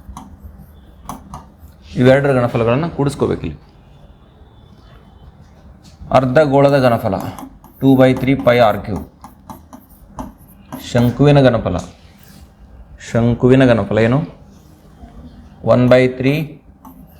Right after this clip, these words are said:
ಪೈ ಆರ್ ಸ್ಕ್ವೇರ್ ಎಚ್ ಅಲ್ಲ, ಒನ್ ಬೈ ತ್ರೀ ಪೈ ಆರ್ ಸ್ಕ್ವೇರ್ ಎಚ್. ತ್ರಿಜ್ಯ ಎರಡಕ್ಕೂ ಸೇಮ್ ಅದ, ಅದಕ್ಕೆ ಆರ್ ಒನ್, ಆರ್ ಟು ತೊಗೊಂಡಿಲ್ಲ. ಪೈ ಆರ್ ಸ್ಕ್ವೇರ್ ಸಾಮಾನ್ಯ ತೆಗಿತೀನಿ ನಾನು,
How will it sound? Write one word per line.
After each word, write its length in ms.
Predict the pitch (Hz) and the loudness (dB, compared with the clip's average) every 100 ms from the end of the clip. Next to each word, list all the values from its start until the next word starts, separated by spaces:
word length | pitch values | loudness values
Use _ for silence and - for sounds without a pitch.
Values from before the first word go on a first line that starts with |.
| - - - - | -20 -20 -18 0
ಪೈ 140 | 120 120 135 - - - - - - - - - - | 0 2 0 -4 -10 -20 -20 -20 -20 -20 -20 -4 0
ಆರ್ 120 | 117 117 | 0 -2
ಸ್ಕ್ವೇರ್ 260 | - 131 123 | 0 2 2
ಎಚ್ 140 | - 120 | 0 0
ಅಲ್ಲ, 120 | 151 175 - - - - _ - - | 0 0 -8 -20 -20 -20 _ -20 -10
ಒನ್ 100 | 113 110 | -6 -2
ಬೈ 80 | 107 | -2
ತ್ರೀ 80 | 139 - | -2 0
ಪೈ 80 | 104 | 0
ಆರ್ 80 | 92 92 | -2 -6
ಸ್ಕ್ವೇರ್ 200 | 98 92 | -10 -12
ಎಚ್. 160 | - - - _ | -14 -20 -20 _
ತ್ರಿಜ್ಯ 260 | 123 123 120 | 0 4 4
ಎರಡಕ್ಕೂ 260 | 113 113 147 | 2 -2 -4
ಸೇಮ್ 160 | 120 110 | -2 0
ಅದ, 80 | 117 | 0
ಅದಕ್ಕೆ 180 | 113 104 | 0 0
ಆರ್ 100 | 101 98 | 0 0
ಒನ್, 80 | 98 | -2
ಆರ್ 80 | 92 | -4
ಟು 60 | 123 | -2
ತೊಗೊಂಡಿಲ್ಲ. 340 | 131 107 - 87 - _ _ _ _ _ _ - _ _ _ - - - - - 135 | 0 -2 -4 -10 -18 _ _ _ _ _ _ -20 _ _ _ -20 -20 -20 -20 -2 0
ಪೈ 100 | 151 151 | 4 2
ಆರ್ 120 | 143 135 | 2 -2
ಸ್ಕ್ವೇರ್ 240 | - 151 135 | -4 -2 -2
ಸಾಮಾನ್ಯ 260 | 113 117 113 | -2 -2 -4
ತೆಗಿತೀನಿ 300 | 104 95 87 | -6 -6 -6
ನಾನು, 140 | 87 | -6